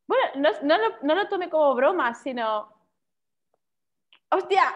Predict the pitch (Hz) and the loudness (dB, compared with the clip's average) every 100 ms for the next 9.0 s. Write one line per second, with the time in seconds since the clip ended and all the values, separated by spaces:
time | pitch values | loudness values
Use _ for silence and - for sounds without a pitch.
0 | - _ - 294 277 269 311 349 349 349 | -10 _ -6 -2 2 2 4 4 2 2
1 | 359 330 285 262 240 226 214 208 190 - | 4 6 6 2 0 -6 -12 -14 -18 -20
2 | _ _ _ _ _ _ _ 269 320 302 | _ _ _ _ _ _ _ -2 -2 2
3 | 269 269 247 285 240 285 294 240 233 226 | 4 4 2 2 2 2 0 -2 -4 -4
4 | 254 233 247 285 220 226 254 247 233 233 | 0 0 0 -2 -4 -4 -6 -6 -6 -4
5 | 226 220 214 214 208 233 233 220 208 208 | -4 -4 -6 -6 -2 -2 -2 0 0 0
6 | 214 190 214 202 208 190 220 247 226 208 | -2 -4 -8 -12 -8 -6 -6 -4 -4 -4
7 | 202 - _ _ _ _ _ _ _ _ | -8 -16 _ _ _ _ _ _ _ _
8 | _ - 247 233 220 247 226 220 214 | _ -10 -6 -6 -6 -6 -6 -6 -8